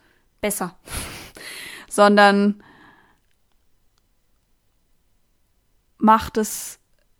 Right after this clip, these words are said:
wenn ihr das wollt und wenn ihr das Gefühl habt, ihr fühlt euch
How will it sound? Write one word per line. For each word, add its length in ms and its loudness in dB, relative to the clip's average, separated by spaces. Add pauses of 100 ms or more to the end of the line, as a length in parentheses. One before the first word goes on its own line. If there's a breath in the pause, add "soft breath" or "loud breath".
(120)
wenn 200 -2
ihr 120 -2
das 220 -6
wollt 320 2
und 120 0
wenn 120 0
ihr 100 -2
das 160 -6
Gefühl 300 -6
habt, 200 -6
ihr 80 -4
fühlt 360 -10
euch 220 -8